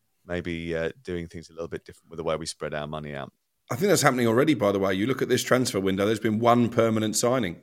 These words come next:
Speaker 2: into the Premier League, and that is Dragusin. The rest of it's all been loan deals. I think last year, January, Premier League clubs spent a record eight hundred million pounds.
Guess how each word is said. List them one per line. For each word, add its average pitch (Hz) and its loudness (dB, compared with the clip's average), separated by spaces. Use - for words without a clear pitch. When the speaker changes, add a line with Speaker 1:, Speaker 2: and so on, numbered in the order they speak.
Speaker 2:
into 95 -4
the 92 -4
Premier 90 -2
League, 87 -2
and 98 -4
that 85 -6
is 104 -6
Dragusin. 107 0
The 95 -10
rest 107 -4
of 98 -4
it's 87 -4
all 107 0
been 95 -2
loan 98 0
deals. 98 0
I - -4
think 101 -2
last 113 0
year, 101 -6
January, 101 4
Premier 104 2
League 101 0
clubs 101 2
spent - -2
a 110 -2
record 104 2
eight 104 6
hundred 101 -2
million 101 0
pounds. 101 -2